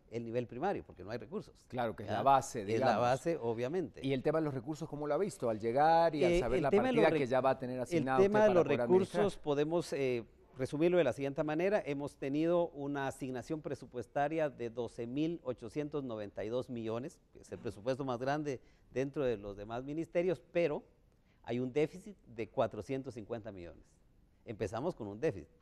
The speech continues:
Speaker 1: Y si lo vemos en función de lo que se debe de invertir, lo ideal que se debe de invertir en educación, que es el siete por ciento con relación al pib,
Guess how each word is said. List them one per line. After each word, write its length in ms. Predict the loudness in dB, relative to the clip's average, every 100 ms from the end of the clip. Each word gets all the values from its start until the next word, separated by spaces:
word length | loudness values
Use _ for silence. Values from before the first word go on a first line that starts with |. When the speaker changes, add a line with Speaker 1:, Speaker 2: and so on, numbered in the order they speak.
| _ _ _ _ -6
Speaker 1:
Y 200 | -4 -4
si 180 | -2
lo 160 | 2 4
vemos 340 | 4 4 0
en 120 | -2 -4
función 500 | -8 -4 0 0 -2
de 100 | -4
lo 140 | -4
que 100 | -6
se 200 | -4 0
debe 260 | 2 2 2
de 80 |
invertir, 560 | -2 -4 -6 -6 -8 -8
lo 200 | -2 -2
ideal 400 | -2 0 0 0
que 80 | -4
se 100 | -4
debe 300 | -2 -2 -2
de 120 | -6
invertir 440 | -8 -8 -8 -8 -6
en 100 | -8
educación, 640 | -10 -12 -8 -6 -6 -8 _ _ _
que 120 | -2 -2
es 100 | -2
el 140 | -4
siete 320 | -2 -2 -2
por 160 | -6 -10
ciento 340 | -8 -8 -10
con 160 | -10 -8
relación 400 | -8 -8 -6 -6
al 100 | -6
pib, 240 | -10 -14